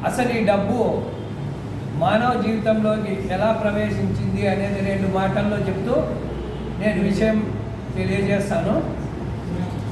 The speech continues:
ఫస్ట్ మానవుడు అభివృద్ధి చెందకముందు, ఈ అత్యాధునిక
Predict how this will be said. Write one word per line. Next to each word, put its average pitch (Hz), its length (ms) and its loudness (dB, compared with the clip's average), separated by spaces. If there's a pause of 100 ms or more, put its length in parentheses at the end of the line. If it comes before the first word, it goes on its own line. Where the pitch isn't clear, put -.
ఫస్ట్ 185 340 2 (720)
మానవుడు 226 480 2
అభివృద్ధి 214 380 -2 (100)
చెందకముందు, 214 720 0 (760)
ఈ - 20 2 (260)
అత్యాధునిక 214 920 2